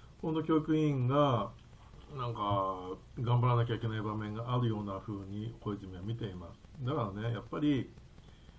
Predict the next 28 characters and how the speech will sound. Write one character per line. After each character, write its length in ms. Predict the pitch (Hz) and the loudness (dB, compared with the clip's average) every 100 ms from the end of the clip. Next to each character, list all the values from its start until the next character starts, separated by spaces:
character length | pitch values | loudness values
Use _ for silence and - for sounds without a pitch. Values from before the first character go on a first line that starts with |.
| - - - | -20 -16 -2
も 160 | 120 | -2
ち 120 | 117 | 0
や 100 | 120 | -2
も 140 | 113 110 | -2 -4
ち 120 | - | -4
や 100 | 139 | -2
っ 80 | 156 | -2
て 100 | - | -4
い 80 | 156 | -4
う 60 | 160 | -2
の 100 | 151 | 0
も 160 | 135 | 0
い 60 | 120 | 0
け 120 | 131 | 0
な 160 | 139 143 | -2 -4
い 60 | |
し、 320 | - 135 127 120 | -2 0 0 0
そ 80 | |
の 300 | 123 120 117 117 | 0 2 2 2
教 160 | 127 | 0
育 180 | 127 139 | 0 0
委 40 | |
員 100 | 147 | 0
会 480 | 147 131 117 107 104 | 0 0 2 2 -2
で 140 | 98 101 | -4 -4
ね、 220 | 113 117 | -2 -2
教 140 | 127 | -2
職 220 | 120 131 | -2 -2